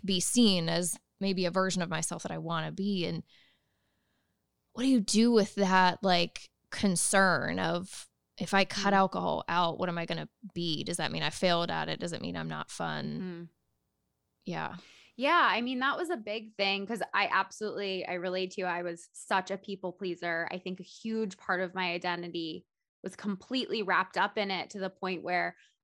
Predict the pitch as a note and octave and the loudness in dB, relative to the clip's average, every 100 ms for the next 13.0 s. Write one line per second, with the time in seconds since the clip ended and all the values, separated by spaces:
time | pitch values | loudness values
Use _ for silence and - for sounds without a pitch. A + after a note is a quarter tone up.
0 | - G3 G3+ - F#3 G#3 G#3+ A3+ A3 F#3 | -4 -2 0 -2 -2 -4 -4 -4 -4 -4
1 | F3+ F#3+ G3+ F#3 F#3+ F3+ G3 G#3 F3+ - | -4 -6 -6 -6 -4 -2 -2 -4 -6 -6
2 | F3 F#3 F#3 E3 F#3 F#3 A#3+ D4 D4+ D4 | -12 -10 -10 -10 -12 -10 -2 2 2 0
3 | - A3 C4+ A#3 F#3+ B3+ G3 F#3+ G3 G3 | -6 -4 -4 -4 -2 -2 0 -2 -2 -4
4 | G3 C4 D#4 G4 C#4 G#3+ - D#4 A3 E3 | 0 0 6 4 8 6 6 2 4 2
5 | - C#3 - - - - - _ - - | -2 -10 -12 -14 -6 -6 -8 _ -10 -8
6 | - D4 E4 A#3 C4+ - A3+ G3+ F#3+ F3 | 6 8 10 10 10 8 4 4 2 -2
7 | C#3 - A3 - - - - - - B3+ | -4 -6 -10 -14 -14 -10 -8 -8 -6 2
8 | D#4+ G#4 A3 G3 - B3+ E4 B3 F#3+ G#3 | 6 8 8 4 -4 2 6 6 2 -6
9 | - - - D4 C4+ - D4 D#4+ A#3+ G3+ | -18 -20 -4 0 2 2 4 4 4 4
10 | B3+ E4 - A4+ A4 D#4 C#4 B3 D4 A3+ | 2 2 0 0 0 0 0 0 -2 -2
11 | G3+ F#3 F3+ G3+ A3+ G3+ G3+ G#3 G#3+ G#3 | -4 -4 -4 -2 -4 -6 -8 -10 -8 -8
12 | F#3 - G#3 G3+ - F#3+ G3 G3 F3+ | -8 -2 -2 -2 -4 -4 -4 -8 -8